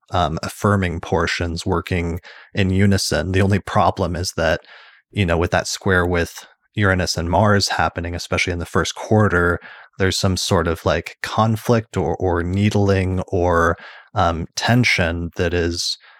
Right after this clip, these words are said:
um, making it a little bit harder for those two, that pair to operate, I feel like, than it, it would be otherwise.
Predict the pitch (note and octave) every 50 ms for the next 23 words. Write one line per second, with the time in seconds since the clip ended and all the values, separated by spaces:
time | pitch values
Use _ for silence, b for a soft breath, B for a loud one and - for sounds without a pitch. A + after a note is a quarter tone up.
0 | b b _ - G2 F#2+ F2+ E2 E2+ - F#2+ G2 F#2 - - - F#2+ F2 F2+ F2+
1 | F#2+ F2 F2+ F2+ F#2 - E2+ - - - - G2+ G2 F#2 F#2 F#2 E2+ - F2+ E2+
2 | F2 E2+ E2+ E2 - - - - - - - - - - E2+ - - - - G2
3 | F2+ F2 E2 - - - - F2+ F2 F#2 - - F#2 E2+ E2+ E2 D#2+ E2 E2 -
4 | - F2+ E2+ F2 E2+ E2+ - - - E2 E2+ F2 D#2+ - _ - G2+ G#2 F2 F#2+
5 | F#2 F2+ - F#2 D#2+ F2 F#2 G#2 F#2+ F#2+ F#2+ G#2+ B2+ C3+ - -